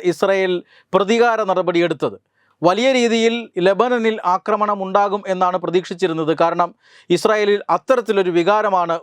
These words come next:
ഉണ്ടായത്. ആക്രമിക്കണം എന്ന പ്രഖ്യാപനം നടത്തിയത് ഭരണകക്ഷിയല്ല, പ്രതിപക്ഷ നേതാവായിരുന്നു. അതുകൊണ്ട് തന്നെ ഇസ്രായേലിൽ ഒരു വലിയ രാഷ്ട്രീയ ഐക്യം ഇക്കാര്യത്തിൽ, ആ, രൂപപ്പെട്ടു. അതിൻ്റെ ഭാഗമായിട്ട് ഇസ്രായേൽ ഉടൻ തന്നെ ലബനനെ തിരിച്ചടിച്ചേക്കും എന്നൊരു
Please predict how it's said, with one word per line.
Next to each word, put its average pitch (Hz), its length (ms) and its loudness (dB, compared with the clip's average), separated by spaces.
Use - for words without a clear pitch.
ഉണ്ടായത്. 160 420 -2
ആക്രമിക്കണം 233 600 0
എന്ന 190 140 -2
പ്രഖ്യാപനം 226 580 0
നടത്തിയത് 190 460 0
ഭരണകക്ഷിയല്ല, 185 720 2
പ്രതിപക്ഷ 220 420 0
നേതാവായിരുന്നു. 170 600 0
അതുകൊണ്ട് 226 340 4
തന്നെ 208 220 0
ഇസ്രായേലിൽ 214 420 0
ഒരു 180 160 4
വലിയ 202 220 2
രാഷ്ട്രീയ 226 400 0
ഐക്യം 214 320 0
ഇക്കാര്യത്തിൽ, 185 460 0
ആ, - 20 4
രൂപപ്പെട്ടു. 202 460 2
അതിൻ്റെ 196 260 0
ഭാഗമായിട്ട് 185 600 0
ഇസ്രായേൽ 190 360 -2
ഉടൻ 185 220 2
തന്നെ 180 220 0
ലബനനെ 180 500 -2
തിരിച്ചടിച്ചേക്കും 185 800 0
എന്നൊരു 175 280 2